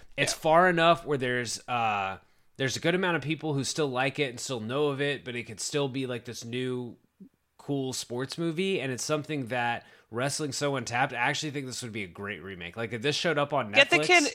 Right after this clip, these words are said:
Speaker 1: I'm in.
Speaker 2: Yeah, I mean, you could take the kid, uh, is it, um, da, da, da, da.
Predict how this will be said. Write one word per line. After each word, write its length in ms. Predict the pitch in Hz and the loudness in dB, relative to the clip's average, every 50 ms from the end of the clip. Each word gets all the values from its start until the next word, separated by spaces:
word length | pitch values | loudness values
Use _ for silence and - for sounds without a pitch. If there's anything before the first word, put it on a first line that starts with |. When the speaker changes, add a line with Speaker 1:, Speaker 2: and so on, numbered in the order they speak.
| - _ _ _ _ - | -6 _ _ _ _ -8
Speaker 1:
I'm 160 | 117 120 117 | -6 -4 -4
in. 240 | 110 101 82 69 69 _ _ _ _ _ _ _ _ _ _ _ _ _ _ _ _ - | -4 -4 -6 -10 -16 _ _ _ _ _ _ _ _ _ _ _ _ _ _ _ _ 2
Speaker 2:
Yeah, 120 | - 240 - | 4 6 6
I 40 | 254 | 8
mean, 320 | 269 262 254 240 226 196 175 | 8 8 8 8 6 2 0
you 160 | 220 247 269 | 2 2 2
could 160 | 254 277 220 220 | 2 0 -2 0
take 220 | 262 262 254 233 | 2 2 2 0
the 80 | 247 220 | -2 -2
kid, 340 | - 269 240 233 208 - | 0 0 0 0 2 4
uh, 240 | - 220 214 214 208 139 | 6 6 8 8 8 6
is 160 | 190 214 202 214 | 4 4 2 2
it, 240 | 202 190 - - 208 208 - - - - - - - - _ _ _ _ _ _ _ _ _ _ _ _ _ _ _ _ _ _ _ _ _ _ _ - | 2 2 2 0 -2 -8 -8 -8 -10 -12 -14 -16 -18 -20 _ _ _ _ _ _ _ _ _ _ _ _ _ _ _ _ _ _ _ _ _ _ _ -8
um, 500 | 214 214 202 190 185 180 185 185 202 202 - _ _ _ _ _ _ _ _ _ _ _ _ _ _ _ _ _ _ _ _ _ _ _ _ _ _ _ _ _ | -4 0 0 0 0 0 -2 -6 -10 -12 -14 _ _ _ _ _ _ _ _ _ _ _ _ _ _ _ _ _ _ _ _ _ _ _ _ _ _ _ _ _
da, 140 | - 254 247 | -10 -8 -6
da, 140 | 285 285 294 - | -6 -6 -8 -4
da, 160 | - 359 349 349 339 - | -2 -2 -2 -2 -4 -8
da. 480 | 247 247 247 285 302 277 277 285 285 | -8 -8 -6 -6 -6 -6 -6 -8 -8